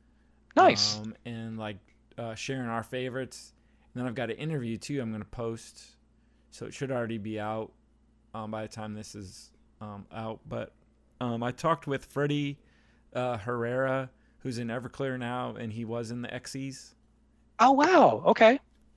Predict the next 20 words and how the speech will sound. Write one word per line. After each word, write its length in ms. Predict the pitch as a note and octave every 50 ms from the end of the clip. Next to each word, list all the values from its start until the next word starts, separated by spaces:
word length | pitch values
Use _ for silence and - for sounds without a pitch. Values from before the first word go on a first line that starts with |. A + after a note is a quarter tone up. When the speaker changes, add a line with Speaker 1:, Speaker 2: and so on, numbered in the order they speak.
| _ -
Speaker 2:
And 120 | - C#3+ -
it 60 | -
was 120 | D#3 B2
really, 260 | B2+ F3+ G#3 G3+ G3+ F#3
really 260 | E3+ F#3 F3+ E3 C#3+
cool 220 | - - E3 E3+
to 80 | C#3+ B2+
talk 240 | - C#3+ C#3 C3+ -
to 80 | - C#3
him, 140 | C#3 B2
which 180 | A#2+ B2+ A#2+ -
is 120 | E3+ C#3+ C#3
another, 480 | C#3+ C#3 D3 D#3+ E3 D#3+ D#3 C#3+ -
uh, 180 | C3+ C3 A#2+ A#2
Corey 300 | - - - C3+ C3+ C3 B2+
Rosoni, 680 | A#2+ A2+ A#2 A2+ G2+ A#2 A#2 A#2 A2+ A2+ A#2 A#2 G#2
uh, 140 | G2 A2 G#2
shout 380 | G2+ - - A#2 A2+ A2+ A2+ A2+
out, 320 | A2+ A#2+ A#2+ - - G#2+ -
'cause 340 | - A2+ G#2+ G2 - -